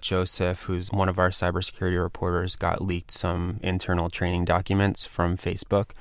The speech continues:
about hate speech in particular. So we learned that after the Charlottesville white supremacy rally,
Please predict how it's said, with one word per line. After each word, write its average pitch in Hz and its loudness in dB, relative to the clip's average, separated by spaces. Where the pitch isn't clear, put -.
about 92 2
hate - -4
speech - -2
in 98 2
particular. 120 0
So 95 6
we 104 4
learned 104 6
that 95 2
after 95 2
the - 0
Charlottesville 90 0
white 90 -2
supremacy 90 0
rally, 90 2